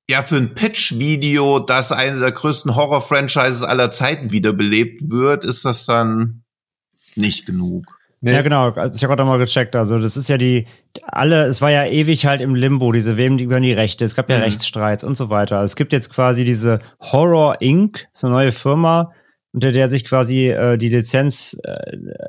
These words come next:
Speaker 3: Inhaber zusammengeschlossen haben. Und die und Victor Miller, der, äh, auch der, der Schö-, mit zum Schöpferteam gehört, die sind jetzt eben Jason Universe und haben da jetzt eben so eine neue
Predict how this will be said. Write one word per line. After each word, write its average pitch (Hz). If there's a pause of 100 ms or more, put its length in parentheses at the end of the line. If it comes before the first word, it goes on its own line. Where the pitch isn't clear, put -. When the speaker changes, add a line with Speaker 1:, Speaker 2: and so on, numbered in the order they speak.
(640)
Speaker 3:
Inhaber 127
zusammengeschlossen 151
haben. 143 (360)
Und 120
die 160
und 156
Victor 135
Miller, 170 (380)
der, 113
äh, -
auch 123
der, 131
der 127
Schö-, -
mit 131
zum 135
Schöpferteam 131
gehört, 127
die 143
sind 139
jetzt 135
eben 123
Jason 123
Universe 147
und 117
haben 123
da 120
jetzt 107
eben 117
so 113
eine 113
neue 110